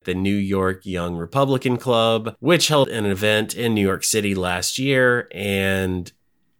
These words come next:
it brought together quite a few domestic and international fascists, some of whom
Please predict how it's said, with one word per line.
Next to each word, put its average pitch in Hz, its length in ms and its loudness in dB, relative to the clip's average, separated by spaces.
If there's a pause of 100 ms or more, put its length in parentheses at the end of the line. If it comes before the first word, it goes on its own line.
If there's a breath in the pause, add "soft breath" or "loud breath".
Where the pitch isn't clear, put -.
(140)
it 95 320 -4
brought 95 240 -2
together 101 420 0
quite 110 260 0
a 113 40 -2
few 202 340 2
domestic 95 640 0
and 87 120 -4
international 82 640 -4
fascists, 90 800 -2
some 92 300 2
of 143 160 2
whom 107 560 0